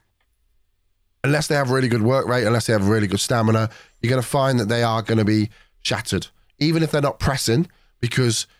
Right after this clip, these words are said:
again, as much as we know, the ball moves faster than the player. It's easier to have the ball than it is to, to kind of get the ball back.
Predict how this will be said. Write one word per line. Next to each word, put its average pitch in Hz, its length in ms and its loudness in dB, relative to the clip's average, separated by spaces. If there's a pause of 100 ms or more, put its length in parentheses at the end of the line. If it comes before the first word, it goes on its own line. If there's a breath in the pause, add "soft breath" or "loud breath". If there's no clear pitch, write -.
(220)
again, 123 320 0
as 117 140 0
much 127 240 0
as 110 100 -2
we 117 120 2
know, 117 460 2 (240 soft breath)
the 113 80 -2
ball 127 280 2
moves 123 220 2
faster 123 320 -2
than 120 100 2
the 110 80 0
player. 113 320 2
It's 98 120 0
easier 127 360 0
to 117 220 0 (240 loud breath)
have 147 260 -2
the 127 100 0
ball 117 280 2
than 120 140 2
it 110 80 2
is 113 340 0 (460)
to, 104 100 -6
to - 200 -10
kind 117 220 0
of 98 100 -6
get - 160 -4
the 113 80 -2
ball 107 200 0
back. - 520 -6